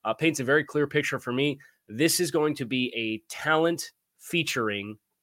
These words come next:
player-centric scheme as compared to making the players operate within the rules and restrictions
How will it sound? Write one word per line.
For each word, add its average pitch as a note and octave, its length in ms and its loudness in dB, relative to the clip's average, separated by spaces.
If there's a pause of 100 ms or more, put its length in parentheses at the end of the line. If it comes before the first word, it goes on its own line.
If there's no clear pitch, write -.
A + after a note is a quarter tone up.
(420)
player-centric C#3+ 1400 4 (300)
scheme - 500 -6 (380)
as A2 220 0
compared A2+ 540 -4
to G#2+ 440 -6 (360)
making A#2+ 720 2 (500)
the A2+ 120 2
players C3+ 960 4 (440)
operate B2+ 560 6
within A2+ 560 -2 (400)
the A#2+ 80 -2
rules C#3 420 4
and A#2+ 140 -2
restrictions A2 840 -2